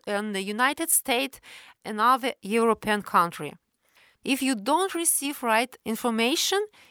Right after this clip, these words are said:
you can't to make a right choice. Mayak continued to contaminate the area, and Mayak make people like a nuclear slave, because they continue to live there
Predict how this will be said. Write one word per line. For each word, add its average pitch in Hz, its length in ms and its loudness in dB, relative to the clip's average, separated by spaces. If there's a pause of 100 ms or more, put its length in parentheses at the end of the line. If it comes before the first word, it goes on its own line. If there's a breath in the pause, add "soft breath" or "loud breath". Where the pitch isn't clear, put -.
you 220 180 -4 (120)
can't 311 500 4
to 254 140 0
make 254 360 0
a 226 160 2 (360 soft breath)
right 254 300 2
choice. - 520 -2 (1300 loud breath)
Mayak 190 320 0
continued 233 640 0
to 202 140 2
contaminate 269 760 2
the 240 160 2
area, 247 440 2 (520 soft breath)
and 190 180 -4
Mayak 196 440 0
make 226 520 0
people 285 480 0 (260 soft breath)
like 196 240 0
a 196 60 -2
nuclear 202 400 -2
slave, 269 560 0 (520 soft breath)
because 175 340 -2
they 170 100 -2
continue 254 800 2 (400 loud breath)
to - 120 -6
live 240 260 2
there 254 320 4